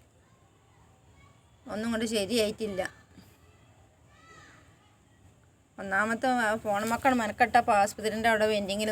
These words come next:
നിൽക്കുവേ, അത് നിർത്താൻ പറ്റൂല, അത് നിർത്താതെ പോകാൻ പറഞ്ഞാണ്.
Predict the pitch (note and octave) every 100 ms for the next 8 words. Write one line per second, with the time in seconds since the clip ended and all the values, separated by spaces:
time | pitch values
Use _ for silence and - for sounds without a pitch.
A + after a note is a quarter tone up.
0 | G#3 - G#3 F3 E3 _ - - - -
1 | G3 A3 G3+ - G#3+ G#3 G3+ G3+ G3+ G#3
2 | A3 - G3 G3 - G3 F#3+ G3 G3 G#3
3 | A3 G#3 G3 G3+ G#3 - - - F#3 F3+
4 | F3 E3+